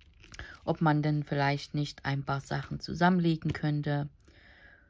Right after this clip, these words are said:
Äh, ich bin irgendwie auch nicht mehr so, so zufrieden. Ähm, also das ist mir alles hier irgendwie zu viel. Also ich weiß nicht, ob ich hier irgendwas noch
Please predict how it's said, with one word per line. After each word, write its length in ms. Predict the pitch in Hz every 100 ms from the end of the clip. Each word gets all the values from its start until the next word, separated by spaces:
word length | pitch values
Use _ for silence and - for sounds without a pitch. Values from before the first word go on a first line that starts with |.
| _ _ -
Äh, 640 | 151 147 143 143 143 - - _ - _ _ _ _ _ _ _ _ _ _ - _ _ - _ - _ _ _ _ _ _ _ _ _
ich 180 | 160 -
bin 140 | 175 165
irgendwie 420 | 160 160 165 -
auch 160 | 151
nicht 260 | 147 165 -
mehr 140 | 151 -
so, 520 | 156 156 156 156 - - _
so 220 | 165 214
zufrieden. 720 | 220 190 180 202 220 220 202 190
Ähm, 600 | 175 170 170 170 165 165 - - - - - - - -
also 300 | - 151 151
das 200 | 151 165
ist 140 | 165 165
mir 160 | 165
alles 300 | - 160 165
hier 260 | - 170 160
irgendwie 360 | 165 170 165 170
zu 140 | -
viel. 380 | 160 - 185 196
Also 720 | 180 160 - - 78 - - -
ich 200 | - -
weiß 260 | 160 160
nicht, 180 | 160 -
ob 140 | - 156
ich 100 | -
hier 240 | 156 -
irgendwas 640 | 156 156 151 - 143 -
noch 260 | 147 143